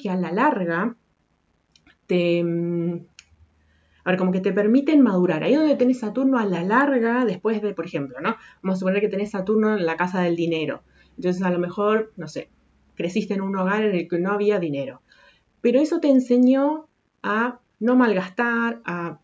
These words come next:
pensar bien en qué gastás. Entonces, cuando sos grande, eh, manejás, tenés un manejo del dinero muy maduro. Entonces, palabras con,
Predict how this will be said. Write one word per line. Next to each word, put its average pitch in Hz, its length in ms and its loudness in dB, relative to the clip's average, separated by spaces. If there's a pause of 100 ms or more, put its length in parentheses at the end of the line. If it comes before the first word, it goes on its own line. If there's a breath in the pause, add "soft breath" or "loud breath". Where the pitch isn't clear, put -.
pensar 190 360 2
bien 233 160 2
en 190 120 0
qué 208 120 2
gastás. 233 560 0
Entonces, 226 320 -6
cuando 190 260 -4
sos 294 220 -2
grande, 285 640 4 (580)
eh, 196 440 -2 (360)
manejás, 226 640 0
tenés 233 240 0
un 262 100 8
manejo 233 400 2
del 190 180 -2
dinero 214 500 0
muy 214 340 0
maduro. 170 640 0
Entonces, 180 260 -4
palabras 208 460 -2
con, 185 640 -2